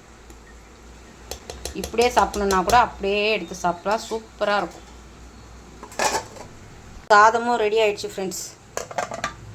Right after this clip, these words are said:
உருளைக்கிழங்கு வேலை முடிஞ்சிருச்சுன்னா நம்ம வடைக்கு அரைக்கணும். உளுந்து வந்து ஊற போட்டிருக்கேன். வடைக்கு அரைச்சிட்டு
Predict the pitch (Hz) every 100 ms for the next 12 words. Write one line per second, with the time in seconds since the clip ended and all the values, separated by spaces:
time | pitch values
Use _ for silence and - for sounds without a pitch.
0 | - - - - - 190 220 247 240 220
1 | 214 208 208 202 226 233 214 - 208 226
2 | 240 202 220 190 196 226 240 226 247 269
3 | - - - - - 190 214 214 208 190
4 | 202 240 240 214 208 214 233 240 202 190
5 | 180 196 269 - - - - - - 202
6 | 214 220 226 208 202 - - 233